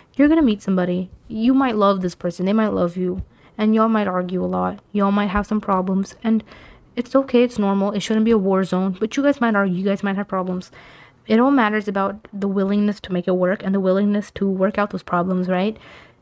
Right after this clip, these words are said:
If you put your guard down, and like I said, you put your ego down and you apologize and you set things straight,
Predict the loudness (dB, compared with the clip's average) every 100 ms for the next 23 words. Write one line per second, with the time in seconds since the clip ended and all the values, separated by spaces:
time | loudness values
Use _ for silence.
0 | 0 0 4 4 4 0 0 -2 -2 -2
1 | -2 -4 -4 -4 -4 -4 -4 0 0 0
2 | -4 -4 -4 -2 -2 -2 0 2 0 0
3 | 0 0 0 -2 0 0 0 -2 -4 -2
4 | -2 -2 0 0